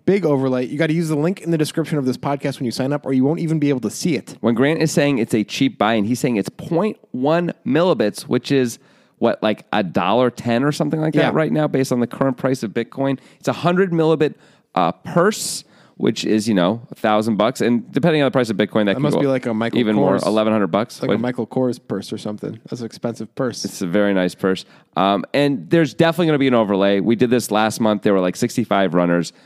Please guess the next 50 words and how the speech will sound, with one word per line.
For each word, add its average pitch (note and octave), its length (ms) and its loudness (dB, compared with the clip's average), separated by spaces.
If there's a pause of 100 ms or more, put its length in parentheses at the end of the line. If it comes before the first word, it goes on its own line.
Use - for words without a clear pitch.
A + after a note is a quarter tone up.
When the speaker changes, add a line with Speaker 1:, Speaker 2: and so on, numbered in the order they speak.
(240)
Speaker 2:
It A#2 80 2
was, A2 140 4
like, G#2+ 120 0
a B2 40 2
nine A#2+ 400 2
X G#2+ 340 -2
your G2+ 140 2
bet E2+ 340 -2 (200)
or G2 160 2
your F#2 180 4
buy-in F#2 340 0
overlay. D#2+ 480 0
It's D2+ 160 -6
gonna B2+ 140 0
be A2 80 2
something C#3 320 0
like A2 180 0
that F#2 140 2
again. F#2+ 240 0
You F#2 80 0
have G2 360 0
to B2 80 -4
get G#2+ 160 0
in. F#2 220 0 (160)
Use A2+ 160 2
the A#2 60 -2
link A#2 180 0
in A#2+ 60 -2
the G#2 80 0
description F#2 400 -4
to F2 40 -2
sign D#2+ 240 -4
up D2+ 120 -6
if C#2+ 80 -6
you D#2 80 -6
haven't D2 300 -6
already. C2 420 -8 (200)
Speaker 1:
Yep, E3+ 160 -2
Nitrogen F#3 400 0
also F3 280 0
has F3 200 2
other D#3 220 0
stuff D#3 260 -2
for E3+ 80 -2
you D#3 60 2
to D3 80 0
do. F#3+ 280 0
If, - 180 -6
if - 80 -12 (180)
you D3 180 -6